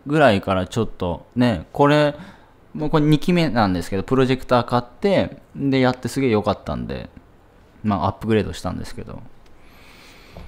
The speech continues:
まあ、ぶっちゃけこれ、まあ、一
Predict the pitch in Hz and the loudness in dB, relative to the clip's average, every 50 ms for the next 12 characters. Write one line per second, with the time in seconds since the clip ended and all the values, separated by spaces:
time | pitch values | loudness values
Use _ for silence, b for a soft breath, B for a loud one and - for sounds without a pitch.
0 | b b b b b b b b b - - - _ - - 180 123 117 175 202 | b b b b b b b b b -20 -20 -18 _ 0 2 2 4 6 4 4
1 | - - 453 392 381 370 381 349 277 247 240 214 202 156 - 71 78 98 - 104 | 4 4 2 2 4 6 8 8 8 8 8 6 2 0 -2 -4 -8 -12 -14 -16
2 | - - - 131 175 196 175 131 107 - - 160 165 165 156 160 170 185 202 220 | -18 -18 -8 0 4 6 6 6 4 0 -8 -14 -18 -18 -16 -10 -4 0 0 0